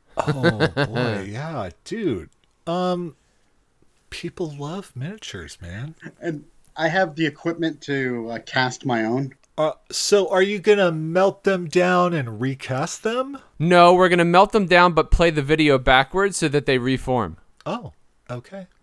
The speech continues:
Speaker 2: We're gonna make a little thing out of it. Like, each episode will have a dragon, and then whatever mini is melting, that has offended the dragon, and the dragon goes, "Grrr," and then there's the melting.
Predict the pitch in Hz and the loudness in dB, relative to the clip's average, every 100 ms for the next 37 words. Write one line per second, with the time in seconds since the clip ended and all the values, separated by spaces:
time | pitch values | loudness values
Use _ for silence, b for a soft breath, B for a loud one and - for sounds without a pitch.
0 | _ - 226 302 285 262 233 202 175 - | _ 0 2 2 0 0 0 2 0 2
1 | 220 185 127 101 95 117 127 180 190 190 | 0 2 2 2 -2 -2 -2 -4 -2 -2
2 | 185 - 175 151 156 139 127 131 143 165 | -2 -4 0 2 2 2 0 0 2 0
3 | 214 233 - 135 131 131 131 131 127 135 | -2 -4 -4 -4 -2 -2 -2 -6 -4 -2
4 | 156 170 170 160 147 147 143 160 147 127 | 0 -2 0 -2 -4 -4 -4 -2 -2 -2
5 | 127 139 165 139 110 104 101 127 135 - | 0 0 0 -2 -2 -4 0 2 2 0
6 | - 135 131 131 127 160 156 127 117 127 | -10 -8 -4 -4 -2 -2 -2 -6 -2 0
7 | 135 165 196 135 117 117 107 104 92 - | 0 -2 -4 -4 -2 -2 -2 -6 -6 -6
8 | 151 156 143 117 101 113 117 110 110 107 | -4 -2 -2 -2 -4 -6 -6 -6 -8 -12
9 | _ 110 104 107 98 92 98 | _ -14 -10 -8 -10 -10 -16